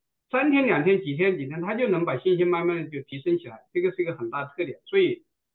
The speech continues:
我们可以多做一点这个，啊，西人的市场，如果你有这个资源的话。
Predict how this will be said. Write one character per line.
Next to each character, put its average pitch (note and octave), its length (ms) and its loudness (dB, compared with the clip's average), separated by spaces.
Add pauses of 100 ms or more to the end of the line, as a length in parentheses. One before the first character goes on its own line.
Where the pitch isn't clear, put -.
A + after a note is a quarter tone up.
(680)
我 C3+ 80 -6
们 E3+ 100 -2
可 F3 100 -2
以 C#3+ 120 -4
多 F#3 160 2
做 F3 180 0
一 D#3+ 80 -2
点 B2+ 180 -4
这 C3 100 -10
个， B2+ 240 -6 (300)
啊， A2+ 380 -4 (520)
西 G#3+ 80 -6
人 E3+ 220 2
的 D3 120 -6
市 D3+ 100 -10
场， A#2 180 -4
如 F3 120 4
果 F3+ 100 4
你 D3+ 100 0
有 A#2+ 160 -2
这 B2+ 100 -6
个 B2+ 60 -4
资 F3+ 180 4
源 A#2 200 2
的 A#2 60 -8
话。 A2+ 220 -8